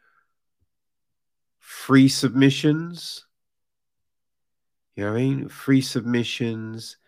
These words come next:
and he's had, uh, three stoppages, three T K Os.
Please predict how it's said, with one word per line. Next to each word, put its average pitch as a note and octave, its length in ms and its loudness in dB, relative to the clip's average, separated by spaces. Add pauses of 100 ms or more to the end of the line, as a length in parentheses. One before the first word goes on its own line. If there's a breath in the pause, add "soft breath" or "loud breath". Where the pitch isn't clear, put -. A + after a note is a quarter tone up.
(380)
and G#2+ 2500 -4 (1300)
he's G2+ 560 -4 (480 loud breath)
had, F#2 1200 -6 (140)
uh, - 560 -14
three A#2 1200 2
stoppages, - 1000 -6 (460)
three A#2+ 280 2
T A2+ 260 -2
K G#2+ 260 0
Os. - 580 -4